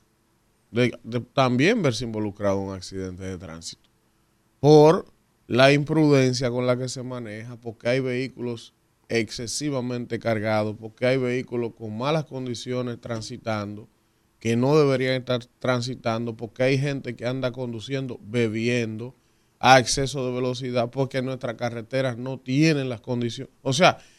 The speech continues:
es un cóctel de la muerte. Y yo he hablado aquí de eso muchísimas veces y he hablado de que cómo es que queremos traer diez millones de turistas si ni siquiera a los turistas les podemos garantizar que puedan transitar de manera segura en nuestra carretera.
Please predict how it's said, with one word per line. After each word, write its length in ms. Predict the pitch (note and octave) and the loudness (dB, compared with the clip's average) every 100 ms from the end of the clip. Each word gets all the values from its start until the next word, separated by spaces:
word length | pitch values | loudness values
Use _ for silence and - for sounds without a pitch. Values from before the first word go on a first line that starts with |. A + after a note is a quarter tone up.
| _ _ | _ _
es 140 | C#3 F3 | 2 4
un 200 | G3 G3 | 4 2
cóctel 640 | G3+ F3+ - - G3 G3+ | 2 0 0 0 2 4
de 120 | F#3 | 2
la 140 | E3+ D3 | 4 2
muerte. 640 | D3+ F3+ G3 C#3+ - C2 - - - - - _ _ | 2 4 4 2 -4 -14 -14 -16 -20 -20 -20 _ _
Y 260 | - D3 D3+ | 6 8 8
yo 100 | F3 | 8
he 60 | F#3+ | 8
hablado 360 | F#3+ F#3+ F#3+ | 8 6 6
aquí 260 | E3+ D#3 F3 | 4 0 -4
de 160 | F3+ F#3 | 0 -2
eso 200 | E3+ F3 | -2 -6
muchísimas 760 | F3 D3 - G#3 E3+ F3 D#3 | -4 -4 0 2 2 0 0
veces 400 | D#3+ G3 F3 C#3 | 4 4 4 2
y 120 | C#3 D#3 | 2 4
he 300 | F3+ F#3+ F3+ | 6 8 8
hablado 540 | E3 E3 F#3 F#3 E3 | 6 8 8 8 6
de 100 | D#3+ | 0
que 140 | D3 | -6
cómo 320 | C3+ F3+ F#3 F#3 | 0 2 2 0
es 60 | |
que 60 | E3 | 2
queremos 360 | E3+ F#3 F#3 F3 | 4 4 2 0
traer 280 | D#3+ E3+ | 4 6
diez 200 | E3+ F3+ | 6 4
millones 380 | F#3 F3 F3+ F3+ | 2 2 0 2
de 100 | F3+ | 0
turistas 540 | F3 E3 F#3 F#3+ D#3 D3 | 0 2 2 4 2 2
si 140 | E3 D#3+ | 0 0
ni 140 | E3 | -2
siquiera 340 | D#3 D#3 F#3 | -4 2 4
a 20 | F#3 | 6
los 160 | F3 | 4
turistas 340 | E3 F3 F3+ F3 | 0 -2 -2 -2
les 120 | D#3+ | -4
podemos 360 | D#3+ F3 F#3 | -2 0 2
garantizar 580 | F3 E3+ E3+ E3 D3 F3 | 6 6 4 0 0 0
que 120 | D3+ | 0
puedan 300 | D3+ E3+ F3 E3+ | -2 0 2 2
transitar 500 | E3+ E3 D#3 E3 F3 | 0 -2 -2 0 2
de 60 | |
manera 340 | E3 D#3+ F3 F3 | 2 0 0 0
segura 320 | E3 D#3+ E3 | -2 -2 -2
en 80 | E3 | -4
nuestra 220 | E3 D#3+ | -4 -2
carretera. 520 | E3 D#3 D3+ F#3 F3 | 0 0 2 0 0